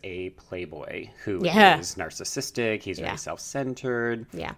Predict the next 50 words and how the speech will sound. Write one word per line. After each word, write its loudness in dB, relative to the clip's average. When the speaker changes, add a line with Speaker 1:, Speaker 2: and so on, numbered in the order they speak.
Speaker 1:
I 0
mean, -8
at 0
the 0
end 0
of -4
the -4
book, -6
of -12
course, -10
we -4
find -8
out -6
that -8
he's -14
secretly -4
been -8
trying -6
to -8
break -10
Sophie's -10
curse -6
and -6
that -8
he -8
knew -6
from -8
the -8
moment -8
he -10
saw -4
her -10
that -4
she -8
was -12
under -4
someone's -6
spell. -4
Speaker 2:
Which -10
doesn't -2
really 0
hang 2
with 0
the 0
way 2
he's -2
been 0
interacting -2
with -8
her. -12